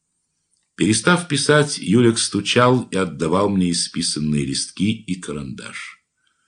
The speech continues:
Его работу я прятал в самой тюрьме,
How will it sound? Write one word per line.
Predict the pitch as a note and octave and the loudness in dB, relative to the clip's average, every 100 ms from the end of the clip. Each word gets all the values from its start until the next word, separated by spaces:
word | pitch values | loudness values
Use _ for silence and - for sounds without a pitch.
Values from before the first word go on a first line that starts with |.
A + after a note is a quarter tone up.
| _ - - - - | _ -20 -20 -20 -12
Его | - G2+ | 0 4
работу | D3 E3 E3+ | 6 6 4
я | D3+ C#3+ | 4 4
прятал | C#3+ B2 C3+ C#3 C3 C3 - - _ | 4 4 4 4 4 4 0 -10 _
в | - | -4
самой | - A#2 C3 | 0 2 2
тюрьме, | B2+ B2+ A#2+ E2 D2+ D2 B1 | 2 0 2 2 2 -2 -6